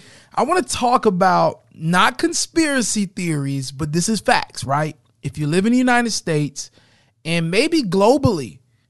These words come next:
we see different signs of a recession, different signs of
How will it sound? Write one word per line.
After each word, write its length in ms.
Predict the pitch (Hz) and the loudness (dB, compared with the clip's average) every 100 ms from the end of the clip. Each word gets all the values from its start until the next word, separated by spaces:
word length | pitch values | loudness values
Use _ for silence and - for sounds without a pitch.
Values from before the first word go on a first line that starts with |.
| _ | _
we 200 | 151 190 | -6 -2
see 560 | - 214 202 190 175 - _ _ 139 | -2 0 2 4 2 -2 _ _ -2
different 440 | 151 190 254 262 | 4 4 4 -2
signs 680 | - - 180 190 208 208 170 | -2 -2 2 4 4 0 -2
of 140 | 180 | -4
a 100 | 175 | -4
recession, 840 | 175 190 - - 180 - 131 107 104 _ _ | -2 -2 0 0 0 0 -4 -8 -12 _ _
different 360 | 160 156 233 220 | -8 -2 -2 -2
signs 640 | - 165 175 180 185 170 - | -4 -2 0 -2 -2 -6 -6
of 540 | 170 165 160 160 147 | -4 -2 -2 -4 -8